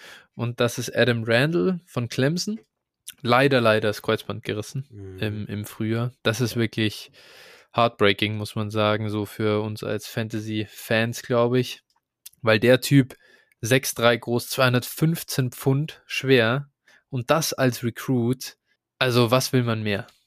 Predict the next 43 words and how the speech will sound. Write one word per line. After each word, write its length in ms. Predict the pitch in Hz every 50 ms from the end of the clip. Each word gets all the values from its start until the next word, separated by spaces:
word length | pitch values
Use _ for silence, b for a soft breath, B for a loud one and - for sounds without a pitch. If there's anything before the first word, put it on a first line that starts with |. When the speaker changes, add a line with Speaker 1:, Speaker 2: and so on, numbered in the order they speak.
| _ _ _
Speaker 1:
So 240 | - - 107 101 -
Speaker 2:
<laughs> 200 | - - 120 113
Speaker 1:
von, 220 | 113 110 107 107
mal 220 | 110 113 117 113 110
von 260 | - - 120 120 110
dem 240 | 120 120 120 117 110
so 160 | 113 117 110
als 180 | 90 104 104 -
Startpunkt 800 | - - - 110 107 110 117 - - - - 101 104 113 113 -
und, 440 | - 107 101 107 107 101 - - -
äh, 160 | 101 101 101
dann 300 | - 110 104 107 107 101
sieht 220 | 101 117 127 123
man, 300 | 131 120 110 110 110 101
wenn 140 | 98 110 110
man 120 | 110 113 113
sich 140 | 117 110
von 220 | - - 117 107 104
dem 240 | 110 113 131 131 117
so 320 | 113 110 110 107 104 104 B B B B B B B B B B _ _ _ _ _ _ -
Tape-Breakdowns 1300 | - - 127 127 127 - _ _ 120 113 113 113 117 - _ - 107 104 101 101 101 101 - - -
anguckt, 800 | - 98 101 104 - - - 104 - - - - - - - -
äh, 340 | - 107 104 104 101 98
von 180 | - - - 104
der 100 | 101 98
Highschool, 580 | 107 107 110 - - - - 107 107 110 107 107
das, 260 | - 98 - - B B B B B B B -
dem 100 | 120 117
siehst 340 | 117 117 135 175 180 - -
du 120 | 135 117 113
halt 160 | 113 113 -
das 160 | 120 - -
nicht 180 | 120 - - -
mal 160 | 104 98 -
an. 300 | - 123 143 131 113 -
Also 300 | - 104 104 110 107 104 - _
du 80 | - 110
siehst 240 | 117 147 143 - 123
ihm 80 | 110
an, 160 | 104 131 147
dass 140 | 135 120 113
er 60 | 117
so, 380 | 104 110 110 107 104 104 101